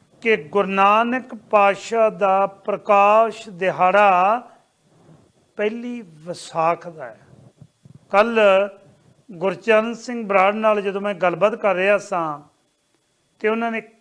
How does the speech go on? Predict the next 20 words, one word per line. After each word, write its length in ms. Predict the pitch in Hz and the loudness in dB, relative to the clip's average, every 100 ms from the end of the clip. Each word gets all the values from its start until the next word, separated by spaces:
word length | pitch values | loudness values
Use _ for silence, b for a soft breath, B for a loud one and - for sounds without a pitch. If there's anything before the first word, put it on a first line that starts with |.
| - | -8
ਕਲੀਅਰ 480 | 226 233 294 349 320 | -6 -2 2 2 2
ਦੱਸਿਆ 580 | 220 - 196 175 135 117 _ _ _ _ _ - | 0 -4 -6 -6 -8 -12 _ _ _ _ _ -2
ਕਿ 360 | 208 214 - - | -2 -2 -8 -12
ਉੱਨੀ 540 | 202 202 226 254 262 | -8 -6 -4 -4 -6
ਸੌ 420 | 254 - 214 208 208 - _ | -10 -8 -4 -4 -4 -14 _
ਪੱਚੀ 460 | 269 269 - 311 285 | 0 0 -4 -10 -6
ਦੇ 140 | 214 | -4
ਵਿੱਚ 640 | 180 175 175 214 190 170 180 b b b b _ _ _ _ - | -4 -6 -10 -6 -4 -4 -6 b b b b _ _ _ _ -4
ਪਹਿਲੀ 400 | 247 277 311 262 | -2 -2 -4 -8
ਵਾਰੀ 600 | 185 170 170 196 170 156 _ _ _ _ _ _ 175 | -4 -2 -2 -4 -6 -10 _ _ _ _ _ _ -8
ਗੁਰੂ 220 | 185 185 | -6 -2
ਨਾਨਕ 440 | 196 220 269 247 | 2 2 0 -2
ਪਾਤਸ਼ਾਹ 420 | 226 202 - 208 | 0 0 -2 -6
ਦਾ 100 | 202 | -4
ਪ੍ਰਕਾਸ਼ 480 | 196 202 165 196 190 | -4 -6 -4 -2 -2
ਦਿਹਾੜਾ 280 | 202 180 175 | -4 -4 -4
ਨਨਕਾਣਾ 680 | 180 180 180 185 196 254 254 | -6 -8 -4 0 2 2 0
ਸਾਹਿਬ 300 | 233 240 208 | -2 -2 -2
ਦੇ 100 | 202 | -2
ਵਿੱਚ 500 | 185 180 208 196 | -2 -4 -4 -4